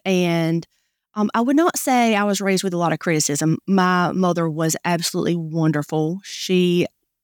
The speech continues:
did not work for most of my younger years. And she, when we did finally go to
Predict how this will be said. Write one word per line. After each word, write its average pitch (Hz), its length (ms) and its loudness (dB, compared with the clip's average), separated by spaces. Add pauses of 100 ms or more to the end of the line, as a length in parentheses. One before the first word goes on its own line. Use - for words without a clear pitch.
did 208 120 4
not 202 240 2
work 165 300 0 (220)
for 160 460 0 (100)
most 180 380 0
of 180 80 0
my 175 140 2
younger 160 400 0
years. 139 500 0 (500)
And 170 500 0 (120)
she, 190 760 0
when 185 360 2
we 190 120 0
did 190 220 0
finally 165 480 -2 (320)
go 170 300 2
to 160 560 -2